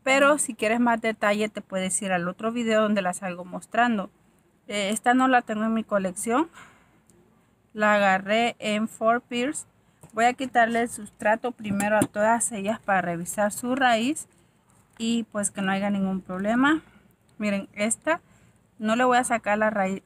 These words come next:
la tierra de abajo porque tiene raíces nuevas y no se miran tan mal. Lo que voy a hacer que en la parte de aquí voy a estarle quitando todo este sustrato que está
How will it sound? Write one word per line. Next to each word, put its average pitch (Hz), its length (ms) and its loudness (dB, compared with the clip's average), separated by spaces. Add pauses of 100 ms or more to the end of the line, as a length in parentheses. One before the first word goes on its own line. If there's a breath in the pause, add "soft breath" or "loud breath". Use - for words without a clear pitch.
la 196 200 -2
tierra 202 360 0
de 208 60 2
abajo 208 500 0 (120)
porque 220 360 -6
tiene 202 400 -2
raíces 196 600 -4
nuevas 208 600 0 (560 soft breath)
y 254 360 0 (680 loud breath)
no 202 160 -2
se 208 160 -6
miran 202 340 -2
tan 175 320 -6
mal. 185 240 0 (480 soft breath)
Lo 202 140 -2
que 202 120 -8
voy 202 140 0
a 220 80 4
hacer 262 320 0
que - 80 -6
en 202 80 0
la 180 120 2
parte 247 520 0
de 262 120 4
aquí 262 460 -2 (1300)
voy 208 220 -2
a - 20 4
estarle 226 460 -2
quitando 208 600 -2
todo 208 340 -4
este 226 260 -6
sustrato 196 680 -4
que - 100 -12
está - 400 -2